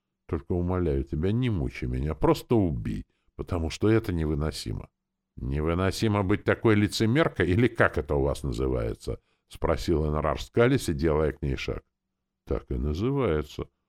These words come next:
прошептала Вилия, решившись посмотреть на своего мужа. В огне факелов Иштарец, хмурый, небритый, всклокоченный, казался настоящим варваром,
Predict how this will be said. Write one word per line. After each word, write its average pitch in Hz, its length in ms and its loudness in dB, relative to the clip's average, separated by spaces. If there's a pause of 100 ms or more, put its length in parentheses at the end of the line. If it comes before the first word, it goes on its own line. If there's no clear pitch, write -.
(140)
прошептала 67 640 -2
Вилия, 87 380 0
решившись 69 560 -4
посмотреть 65 600 -6
на - 80 -8
своего 65 440 -2
мужа. 58 360 -10 (760)
В 95 120 4
огне 135 300 6
факелов 101 540 2
Иштарец, - 640 -2 (120)
хмурый, 110 520 -4
небритый, 85 640 -2
всклокоченный, - 880 -6 (560)
казался 101 560 0
настоящим 82 800 -2
варваром, 60 580 -6